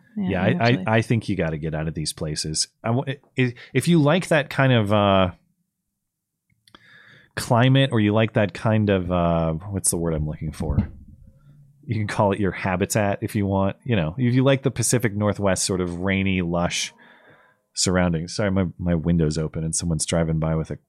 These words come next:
Speaker 2: crotch rocket right now. But
Speaker 1: North Idaho is Pacific Northwest, technically.
Speaker 2: Yeah, it's, it's gotta be pretty similar. Uh,
Speaker 1: The
Speaker 2: I would
Speaker 1: winters are
Speaker 2: think.
Speaker 1: way worse.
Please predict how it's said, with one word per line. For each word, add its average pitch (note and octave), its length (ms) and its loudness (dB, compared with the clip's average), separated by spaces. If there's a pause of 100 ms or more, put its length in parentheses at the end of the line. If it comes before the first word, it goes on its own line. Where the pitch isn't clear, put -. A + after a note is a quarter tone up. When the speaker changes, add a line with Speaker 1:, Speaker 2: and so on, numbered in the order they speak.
Speaker 2:
crotch - 360 -4
rocket - 320 -10
right G2 140 -10
now. G2+ 280 -10
But - 260 -8
Speaker 1:
North G#3 360 2
Idaho E3 760 -2 (140)
is F3 320 -4
Pacific F3+ 440 -2
Northwest, D#3+ 440 -4
technically. D#3+ 600 -8 (440)
Speaker 2:
Yeah, F#3+ 180 4
it's, E3+ 100 2
it's F3 220 2
gotta C#4+ 160 2
be D3 140 4
pretty A#2+ 420 2
similar. F2+ 640 0 (580)
Uh, E3+ 240 0
Speaker 1:
The D#3 60 -2
Speaker 2:
I D#3 60 -2
would G3 100 0
Speaker 1:
winters G#3 280 4
are G#3 40 4
Speaker 2:
think. F3 80 4
Speaker 1:
way F3 100 4
worse. E3+ 320 2